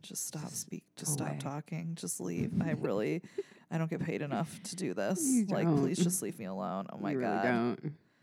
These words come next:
Speaker 2: That's, like, bonus. You're like, "I need a bonus." <laughs>
Speaker 1: For real. If, yeah, my rate would be way different for, like, fucking educating these fools because they are so,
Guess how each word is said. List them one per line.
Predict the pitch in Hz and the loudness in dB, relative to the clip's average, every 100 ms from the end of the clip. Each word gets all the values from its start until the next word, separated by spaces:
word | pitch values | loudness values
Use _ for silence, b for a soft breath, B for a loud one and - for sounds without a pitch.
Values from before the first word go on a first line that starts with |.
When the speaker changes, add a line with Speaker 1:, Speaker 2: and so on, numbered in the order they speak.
| - | -2
Speaker 2:
That's, | 175 - | 0 4
like, | 165 139 - | 2 0 2
bonus. | 135 127 131 123 131 - - - | 6 8 8 8 4 0 -10 0
You're | 147 | 2
like, | 135 | 6
"I | 160 | 8
need | 165 147 | 8 8
a | |
bonus." | 123 113 117 120 110 - - _ _ - | 4 4 4 4 2 -2 -12 _ _ -8
<laughs> | - - - 285 - _ - | -6 -8 4 4 4 _ -12
Speaker 1:
For | - 185 | -4 -2
real. | 165 135 101 - | 0 0 0 0
If, | 180 175 - - | -2 -2 -10 -8
yeah, | 180 - - 170 175 | -4 -2 -4 -4 0
my | 185 | 2
rate | 185 185 180 | 4 2 2
would | 180 | 0
be | 175 170 | -2 0
way | 160 160 | 0 0
different | 165 160 151 165 - | -2 -4 -6 -6 -6
for, | 170 151 | -4 -4
like, | 147 | -4
fucking | - 160 160 143 | -6 -6 -6 -8
educating | 151 156 - 147 143 | -8 -10 -8 -6 -4
these | 151 160 | -6 -6
fools | - 151 143 147 170 | -4 -2 0 -2 -4
because | 165 - - | -2 0 0
they | 165 143 151 - 156 | 0 -2 -2 -4 -6
are | 160 | -6
so, | - - - 156 147 151 151 156 | -4 -2 0 0 2 2 2 0